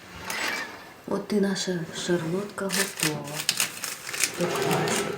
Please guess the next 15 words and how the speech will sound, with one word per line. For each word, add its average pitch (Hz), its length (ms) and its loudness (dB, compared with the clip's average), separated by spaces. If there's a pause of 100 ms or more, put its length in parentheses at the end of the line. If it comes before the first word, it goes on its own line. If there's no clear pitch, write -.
дивіться, 170 340 2
яка. - 220 -6 (880)
Я 190 100 10
її 190 120 8
крепко 202 380 4
не 190 160 4
зарум'яну, 202 840 6 (420)
не, 185 420 4
зверху 190 400 2
не 185 200 4
запікала. 180 600 0 (200)
Так, 165 140 -4 (120)
пробуємо 175 420 4
на 170 200 2
шпажку. - 600 -6